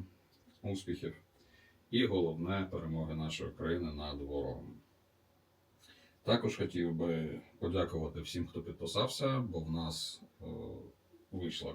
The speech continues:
кругла цифра до кінця року, це більше п'ятисот підписників, що досить непогано. Особливо з урахуванням того, що контент є досить важким. Е, розумію, що, можливо, хочеться більше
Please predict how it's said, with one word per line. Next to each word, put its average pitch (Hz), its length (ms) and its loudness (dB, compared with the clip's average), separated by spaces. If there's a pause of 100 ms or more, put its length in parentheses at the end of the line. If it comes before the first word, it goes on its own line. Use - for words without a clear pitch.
кругла 80 360 2
цифра 78 460 -4
до 78 180 -6
кінця - 320 -4
року, 120 260 0
це 78 600 -6
більше 78 340 -8
п'ятисот - 480 -10
підписників, - 600 -6 (460)
що - 220 -2
досить 80 300 -4
непогано. 87 560 -2 (720)
Особливо 95 500 2
з 85 60 0
урахуванням 85 560 0
того, 95 320 0
що 82 220 -4
контент 80 560 -2
є 78 280 -2
досить 78 360 -2
важким. 82 420 -4 (520)
Е, 82 300 0
розумію, 104 400 2
що, 85 160 -8
можливо, 82 360 -2
хочеться 80 800 -4 (800)
більше 82 760 -4